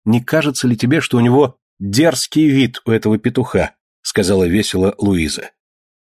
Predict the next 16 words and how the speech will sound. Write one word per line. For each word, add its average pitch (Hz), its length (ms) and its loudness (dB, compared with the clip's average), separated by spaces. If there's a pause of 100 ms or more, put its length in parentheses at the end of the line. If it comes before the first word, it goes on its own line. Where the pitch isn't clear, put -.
«Он 180 260 2
напоминает 135 680 2
мне 127 160 2
Фредди, 101 720 -2 (340)
этого 127 300 2
франта, 131 420 2
который 110 320 0
приходил 110 420 0
к 101 100 -4
нам 113 220 2
в 98 60 0
розовый 107 320 2
фламинго 113 600 0 (260)
забавляться 123 680 2
с 98 120 -2
девицами, 107 800 0